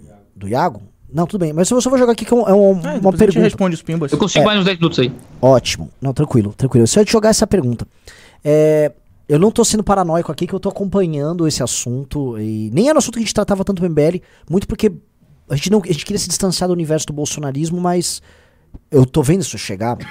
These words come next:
Speaker 1: e a gente começou a olhar a, a dinâmica de rede social, o que o TikTok faz, a dinâmica do, da própria imprensa.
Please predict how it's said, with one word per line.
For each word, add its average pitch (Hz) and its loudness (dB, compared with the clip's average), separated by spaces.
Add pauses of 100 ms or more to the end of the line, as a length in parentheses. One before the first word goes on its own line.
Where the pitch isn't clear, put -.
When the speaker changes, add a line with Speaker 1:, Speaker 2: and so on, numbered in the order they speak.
(140)
Speaker 1:
e 185 2
a 214 8
gente 220 2
começou 247 0
a - 2
olhar 214 4
a, 147 4
a 151 4
dinâmica 175 0
de 135 -2
rede 143 0
social, 123 -2 (320)
o 147 -2
que - -4
o - 0
TikTok - 0
faz, 139 -2 (840)
a 147 4
dinâmica 190 2
do, 170 2
da 175 4
própria 185 2
imprensa. 143 -4